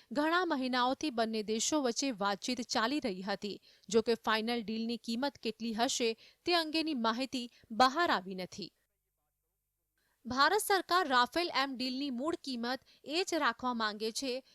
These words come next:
જે તેણે બે હજાર સોળમાં એરફોર્સ માટે છત્રીસ એરક્રાફ્ટ ખરીદતી વખતે રાખી હતી. આ ડીલની કિંમત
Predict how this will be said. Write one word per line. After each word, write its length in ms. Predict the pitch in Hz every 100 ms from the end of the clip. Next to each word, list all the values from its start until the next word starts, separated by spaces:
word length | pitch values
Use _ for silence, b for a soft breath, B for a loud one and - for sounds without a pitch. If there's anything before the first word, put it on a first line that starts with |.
| b
જે 180 | 220 349
તેણે 320 | - 285 294
બે 160 | 269 262
હજાર 300 | 254 254 240
સોળમાં 560 | - 226 233 214 247 226
એરફોર્સ 540 | 214 208 254 285 -
માટે 320 | 233 208 226 233
છત્રીસ 500 | - 254 285 311 -
એરક્રાફ્ટ 600 | 220 214 226 214 226 - - -
ખરીદતી 500 | 262 262 247 285 370
વખતે 340 | 269 - 262
રાખી 300 | 220 190 -
હતી. 360 | 202 202 214 175 _ b -
આ 140 | 262
ડીલની 420 | 247 302 381 392
કિંમત 420 | - 285 247 254